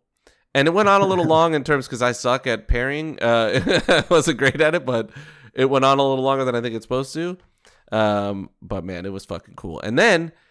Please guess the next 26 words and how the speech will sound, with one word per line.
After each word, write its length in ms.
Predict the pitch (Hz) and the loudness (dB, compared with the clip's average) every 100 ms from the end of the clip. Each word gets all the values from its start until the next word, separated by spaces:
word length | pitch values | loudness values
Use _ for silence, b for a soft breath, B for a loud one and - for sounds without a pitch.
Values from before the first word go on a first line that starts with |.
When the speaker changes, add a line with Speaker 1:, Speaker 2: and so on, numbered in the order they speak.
| _ | _
Speaker 1:
she 260 | - - 180 | -12 -4 -2
gives 240 | 156 127 | 0 -2
a 60 | 113 | -2
dope 280 | - 120 120 | 0 0 2
ass 220 | 120 117 | 0 0
speech 360 | - 135 120 - | -4 -6 -6 -6
where 100 | 107 | -8
she's 320 | - 113 - - 101 95 | -6 -8 -10 -18 -20 -4
goes 240 | 117 107 | -4 -2
full 220 | - 123 | -2 -2
god 340 | 104 107 113 120 | 0 0 0 0
mode 320 | 139 143 143 | -2 -2 -4
'cause, 180 | - 104 | -8 -6
like, 300 | 107 101 90 - | -6 -6 -10 -4
all 140 | 123 | -2
the 100 | 165 | -2
gods 380 | 123 123 131 120 | 0 2 2 0
in 100 | 123 | -4
God 200 | 127 123 | 0 0
of 80 | 120 | 0
War 200 | 123 117 | -2 -2
are 60 | |
fucking 320 | - 110 104 76 | -2 -6 -6 -8
asshole 520 | 95 107 - 113 104 | -8 -8 -4 -4 -4
evil 240 | 110 120 | -6 -6
people. 500 | 117 135 135 151 147 | -6 -8 -6 -8 -10